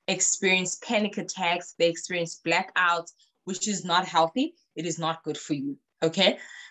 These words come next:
So make sure that the day before the exam, you would have studied everything and you're just revising. And on the day of the exam, you arrive at least forty-five minutes before the, the, the time starts for you to write, so that you can get the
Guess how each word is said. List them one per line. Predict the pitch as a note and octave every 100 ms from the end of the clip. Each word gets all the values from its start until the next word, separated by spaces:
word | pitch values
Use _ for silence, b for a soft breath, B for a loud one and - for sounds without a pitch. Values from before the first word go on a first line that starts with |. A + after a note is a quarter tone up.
| B
So | - F#3+ F#3 G3+
make | B3+
sure | - C#4+ G#3+ E3 F3
that | E3+ E3 - _ _ _
the | E3+ E3 F#3
day | A#3 C4+
before | C4 A#3
the | G3+ F3+
exam, | D#3+ E3+ F3 G#3 E3
you | D3
would | F3+
have | F#3+ -
studied | F3 D#3+ D#3 B3+
everything | C#4 C4 A#3+
and | F3+
you're | D#3+ E3
just | E3 -
revising. | D#3 E3 F#3 F3+ F#3+ A3 _ -
And | F#3
on | - F3
the | D#3+ D3+ -
day | F#3+ D4
of | C#4+
the | A3+ E3
exam, | D#3 - F3+ C#3+ C3 _ _ - G3+
you | - A3
arrive | A3 B3 B3 -
at | A3 - -
least | E4 E4+ -
forty-five | G#3+ G#3 G3+ G3
minutes | F#3 F3+ F3+ - E3
before | - A3 G#3+ G3+ B B B -
the, | F3 D#3 D#3+
the, | F3 D3
the | D#3+ -
time | G3 F#3
starts | - E3 E3 -
for | E3
you | D#3+ -
to | D#3+
write, | D3 - -
so | - D4
that | C4+ C4
you |
can | A3+ G3 G3
get | F#3+
the | -